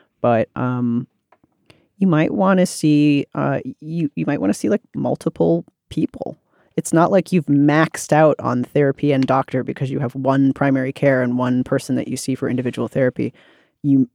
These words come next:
you may live in a area that has, um, community health options, uh, support group, um, and, and, and those can come in all shapes and sizes. There are sorts of, there are support groups where people get together and they work on tools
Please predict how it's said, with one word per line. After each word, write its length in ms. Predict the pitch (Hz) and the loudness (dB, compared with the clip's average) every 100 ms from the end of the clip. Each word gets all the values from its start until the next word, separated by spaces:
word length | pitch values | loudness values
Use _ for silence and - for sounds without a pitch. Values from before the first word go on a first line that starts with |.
| _ _ - | _ _ -4
you 140 | 143 | 2
may 320 | 135 131 147 | 2 4 4
live 280 | 147 139 139 - | 4 4 0 -4
in 240 | 131 127 - | -2 -2 -2
a 360 | 123 117 110 - _ _ - | -2 -2 -4 -6 _ _ -2
area 320 | 131 127 127 | 2 4 2
that 140 | 120 - | 0 -2
has, 440 | 131 120 120 - - | -4 -2 -2 -4 -8
um, 400 | 85 - - - _ - | -6 -4 -6 -10 _ -4
community 280 | 147 123 | -2 0
health 220 | 113 147 - | 0 0 2
options, 640 | 135 - 139 135 131 - _ _ _ _ | 2 2 2 2 0 -6 _ _ _ _
uh, 140 | 107 - | -6 -6
support 340 | - - 151 | -4 -2 0
group, 420 | - 160 156 - _ _ _ _ 131 | 2 2 0 -6 _ _ _ _ -4
um, 420 | 120 120 120 120 _ - | -2 -2 -2 -4 _ -6
and, 240 | 123 123 - | -2 -2 -2
and, 260 | 120 120 - | -4 -4 -2
and 140 | 127 | 0
those 200 | 131 143 | 2 0
can 440 | - 147 143 139 123 | 0 0 2 0 -2
come 240 | - 147 131 | -4 -2 -2
in 80 | 123 | -2
all 500 | 127 135 143 147 147 | 0 2 4 4 2
shapes 240 | - 143 | -2 -4
and 100 | 143 | -2
sizes. 360 | 139 139 151 156 | 0 0 -2 -2
There 160 | 131 | -2
are 40 | 127 | -2
sorts 280 | - 143 | -4 -6
of, 180 | 143 - - | -6 -8 0
there 120 | 165 | 0
are 40 | |
support 320 | 160 - 170 - | 0 -2 -2 0
groups 260 | 165 - | -4 -4
where 60 | 160 | -6
people 260 | - 151 | -4 -2
get 160 | 147 143 | -2 -2
together 380 | 151 151 151 160 | 0 0 2 2
and 140 | 147 | 2
they 80 | 139 | 0
work 280 | 139 139 - | 0 -2 -2
on 320 | 147 131 127 117 _ _ _ _ - | -4 -2 -2 -4 _ _ _ _ -6
tools 600 | - 151 170 339 - | 0 2 2 0 -6